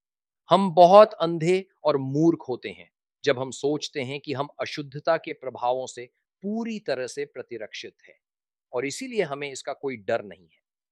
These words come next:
क्योंकि कई लोग ईमानदारी से सोचते हैं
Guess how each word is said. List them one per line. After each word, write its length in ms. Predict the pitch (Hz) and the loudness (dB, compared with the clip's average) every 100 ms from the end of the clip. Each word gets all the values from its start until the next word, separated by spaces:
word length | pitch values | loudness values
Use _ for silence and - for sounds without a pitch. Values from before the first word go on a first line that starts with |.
| _ _ - | _ _ -14
क्योंकि 180 | 147 143 - | -12 -8 2
कई 260 | 185 240 | 2 2
लोग 480 | 240 185 190 190 190 - 160 | 2 4 4 4 0 -16 -8
ईमानदारी 680 | 160 165 208 202 170 170 | 0 2 2 4 2 2
से 140 | 165 160 | -8 -14
सोचते 600 | - - 135 139 - 131 | -12 -6 -6 -6 -8 -10
हैं 220 | 98 80 | -12 -16